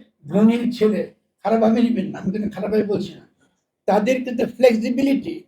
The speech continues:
একটা গরিবের ছেলের চেয়ে বেশি। কারণ সে যেহেতু আর্থিক সাপোর্টে তার থাকে, সে অনেক বেশি ঝুঁকি নিতে পারে, পলিটিক্যাল ঝুঁকি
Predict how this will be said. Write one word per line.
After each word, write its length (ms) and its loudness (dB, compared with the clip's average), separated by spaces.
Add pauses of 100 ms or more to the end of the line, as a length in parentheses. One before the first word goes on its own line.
(320)
একটা 140 0 (100)
গরিবের 380 4
ছেলের 220 -4
চেয়ে 160 -8
বেশি। 180 -20 (1400)
কারণ 160 2 (160)
সে 120 6 (160)
যেহেতু 240 2 (140)
আর্থিক 360 -2 (120)
সাপোর্টে 360 0 (100)
তার 120 -2 (100)
থাকে, 260 -4 (360)
সে 80 2 (140)
অনেক 200 4 (120)
বেশি 220 -6 (380)
ঝুঁকি 360 0
নিতে 240 -4
পারে, 140 -20 (840)
পলিটিক্যাল 520 2
ঝুঁকি 200 0